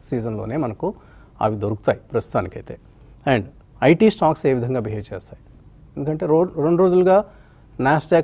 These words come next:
బాగా పడిపోతోంది, కానీ ఇవాళ జేపీ మోర్గాన్, జేపీ మోర్గాన్ ఐటీ సెక్టర్ సంబంధించి, ఆ, రిపోర్ట్స్ ఇవ్వడంలో one of the top three broking companies. <clears throat>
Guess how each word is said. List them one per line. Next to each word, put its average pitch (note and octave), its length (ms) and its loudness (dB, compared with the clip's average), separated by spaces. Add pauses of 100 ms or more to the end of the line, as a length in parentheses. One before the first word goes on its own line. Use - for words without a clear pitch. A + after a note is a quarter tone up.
బాగా C3 200 4
పడిపోతోంది, B2+ 680 -2 (380)
కానీ G#3 180 4
ఇవాళ F3 500 8 (380)
జేపీ G#3 300 6
మోర్గాన్, D3+ 460 2 (500)
జేపీ F3+ 160 -2
మోర్గాన్ F3+ 420 2 (140)
ఐటీ C#3+ 220 0
సెక్టర్ D3+ 280 -2
సంబంధించి, C3 640 -4 (580)
ఆ, G#2+ 360 2
రిపోర్ట్స్ D3 380 2
ఇవ్వడంలో C3+ 420 0 (280)
one D3 100 2
of C#3+ 100 0
the C3 140 -2
top C3+ 220 2 (120)
three B2+ 160 -2 (640)
broking B2 340 -4
companies. - 340 -12 (880)
<clears throat> D3+ 280 4